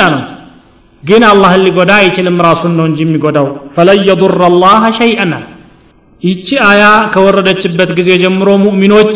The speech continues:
ማንም ሰው ነብዩ ሰለላሁ ዐለይሂ ወሰለም ራሳቸውም ጭምር ቢሞቱ ይህንን ዳዕዋ ለዓለም ከማስተላለፍ ወደ ኋላ መቆጠብ እንደሌለባቸው በእርግጠኝነት አምቀው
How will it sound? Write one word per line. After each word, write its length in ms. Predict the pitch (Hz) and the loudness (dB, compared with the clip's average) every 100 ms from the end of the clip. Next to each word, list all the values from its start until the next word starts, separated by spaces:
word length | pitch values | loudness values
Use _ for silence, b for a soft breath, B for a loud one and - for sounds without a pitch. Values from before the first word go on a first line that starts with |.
| - - - - - _ _ _ _ - | -6 -14 -20 -20 -20 _ _ _ _ -4
ማንም 500 | 196 208 233 233 233 | 0 4 4 4 4
ሰው 220 | 175 226 240 254 - - | 4 2 2 -2 -12 -8
ነብዩ 240 | 156 165 196 | -2 0 0
ሰለላሁ 260 | 180 180 | 0 0
ዐለይሂ 120 | 170 | 2
ወሰለም 240 | 180 175 175 | 2 0 2
ራሳቸውም 540 | 175 170 175 175 190 185 | 0 2 -2 0 -2 0
ጭምር 320 | 247 226 254 214 | 0 2 4 2
ቢሞቱ 360 | 208 190 185 226 302 - - - B B B B _ _ | 2 2 2 2 0 -6 -12 -18 B B B B _ _
ይህንን 400 | 226 240 240 233 214 | 2 4 4 4 4
ዳዕዋ 280 | 196 185 185 180 180 185 | 4 4 4 4 2 0
ለዓለም 520 | 190 180 190 196 190 190 - - - | 0 2 2 2 0 -6 -12 -20 -20
ከማስተላለፍ 880 | - 190 190 180 - 202 190 180 202 196 | -4 0 2 0 0 0 2 4 2 2
ወደ 140 | 185 | 0
ኋላ 220 | 170 170 175 | 2 2 2
መቆጠብ 460 | 170 170 185 180 170 | 0 -2 -4 -2 0
እንደሌለባቸው 840 | 165 165 170 160 156 160 165 - 208 | 0 2 2 0 0 -2 -2 0 -2
በእርግጠኝነት 720 | 190 151 175 180 170 160 156 | 0 -2 -2 -2 -2 -2 -2
አምቀው 340 | 156 156 180 | -2 0 0